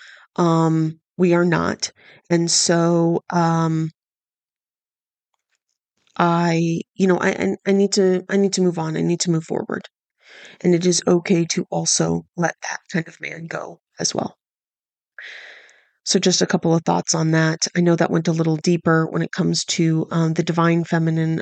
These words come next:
but there are these multiple aspects of, frankly,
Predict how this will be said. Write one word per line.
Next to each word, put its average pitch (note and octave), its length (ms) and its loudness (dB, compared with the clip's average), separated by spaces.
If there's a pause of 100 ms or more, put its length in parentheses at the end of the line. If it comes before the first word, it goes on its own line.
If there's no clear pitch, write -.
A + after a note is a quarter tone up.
but E3 520 0 (320)
there F#3 180 2
are F#3+ 180 4
these A#3+ 240 0
multiple F#3 600 0
aspects - 840 -4
of, D#3+ 580 0 (1080)
frankly, G3 760 2